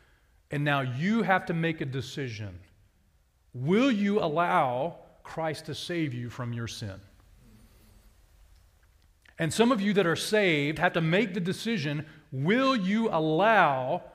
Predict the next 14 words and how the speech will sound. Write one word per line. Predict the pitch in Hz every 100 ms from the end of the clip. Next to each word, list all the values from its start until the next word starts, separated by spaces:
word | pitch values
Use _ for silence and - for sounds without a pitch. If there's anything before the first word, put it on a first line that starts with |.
| - _ _ -
your | 120 147 208
life | 165 139 131
to | -
be | 127
used | 123 131 113
for | -
God's | 107 110 113
glory? | 110 101 101 - _ _ _ _ _ _ _ _ _ _ _ _ _ _ _ _ _ _ -
You | 127 220 285
have | 214 214
to | 190
make | 190 180
a | 170
choice. | - 170 117 - - -